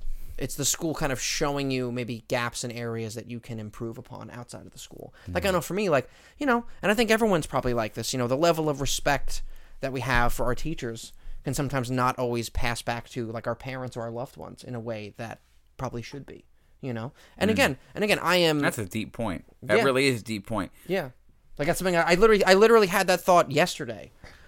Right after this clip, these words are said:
Speaker 1: I was at, and I remember, and I said it to myself. I was talking to, I was talking to, uh, you know,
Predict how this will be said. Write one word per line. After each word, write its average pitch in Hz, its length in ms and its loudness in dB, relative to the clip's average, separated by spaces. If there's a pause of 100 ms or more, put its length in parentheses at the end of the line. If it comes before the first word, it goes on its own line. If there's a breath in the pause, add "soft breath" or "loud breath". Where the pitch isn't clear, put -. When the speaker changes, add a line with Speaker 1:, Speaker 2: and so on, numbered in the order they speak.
(100)
Speaker 1:
I 143 140 6
was 147 140 4
at, 147 380 4 (560 soft breath)
and 170 100 8
I 180 40 10
remember, 196 240 8
and 180 100 8
I 190 60 10
said 240 220 6
it - 80 0
to 185 60 -4
myself. 127 420 0
I 139 100 4
was 135 140 0
talking 180 300 2
to, 156 200 4
I 151 80 2
was 147 140 0
talking 160 260 0
to, 107 280 -4
uh, 127 360 -2
you - 120 -4
know, 127 180 0